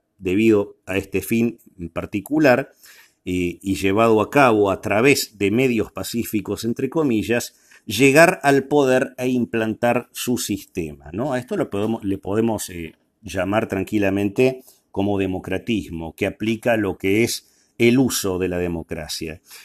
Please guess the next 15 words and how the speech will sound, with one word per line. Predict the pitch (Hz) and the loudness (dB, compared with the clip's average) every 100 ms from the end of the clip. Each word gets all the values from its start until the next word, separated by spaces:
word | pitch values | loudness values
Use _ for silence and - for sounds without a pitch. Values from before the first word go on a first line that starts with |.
| - | -2
Estos | - - 254 147 | -2 2 0 0
escritores, | - - 107 - 175 113 110 113 - | -2 -4 -2 4 4 6 4 0 -6
eh, | 98 90 - | -8 -8 -8
aceptaron | 101 104 - - 127 135 117 95 | -8 -6 -4 2 2 4 0 0
de | 95 | 0
Marx | 120 131 127 - - _ _ _ | 2 2 0 -4 -12 _ _ _
sus | - 214 - | -4 -2 0
ideas | 135 160 151 - | 2 4 2 0
económicas, | 104 104 117 156 110 104 95 110 | -2 -2 0 0 0 -4 -6 -8
sobre | - 90 92 | -8 -10 -8
todo | - 147 | -4 -2
en | 107 | -2
lo | 95 | -6
que | - 90 | -6 -10
atañe | 87 120 120 101 87 78 | -2 0 2 0 -4 -10